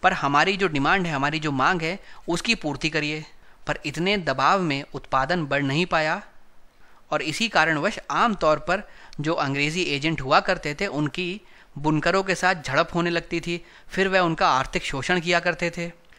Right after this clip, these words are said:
और फिर यहाँ से एक दूसरा दौर शुरू होता है, जब मैनचेस्टर में कपड़े की मिलों का विकास होने लगा, तब तो स्थिति और ख़राब हो गई।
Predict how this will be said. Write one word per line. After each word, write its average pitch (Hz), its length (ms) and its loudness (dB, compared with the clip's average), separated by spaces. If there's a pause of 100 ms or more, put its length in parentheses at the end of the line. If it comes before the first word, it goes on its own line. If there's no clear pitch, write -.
(220)
और 147 60 2
फिर 220 260 -2
यहाँ 175 240 4
से 208 140 0
एक 156 140 -6
दूसरा 143 300 -2
दौर 156 180 2
शुरू 151 260 -2
होता 147 240 -2
है, 196 80 -2
जब 190 140 -2
मैनचेस्टर 147 600 -2
में 185 140 -2
कपड़े 160 360 -2
की 180 140 -2
मिलों 147 320 -2
का 151 200 0
विकास 135 440 -2
होने 143 180 2
लगा, 127 260 0 (640)
तब 226 220 4
तो 214 120 2
स्थिति 160 380 -6
और 151 360 0
ख़राब 139 320 2
हो 120 120 -10
गई। 104 240 -12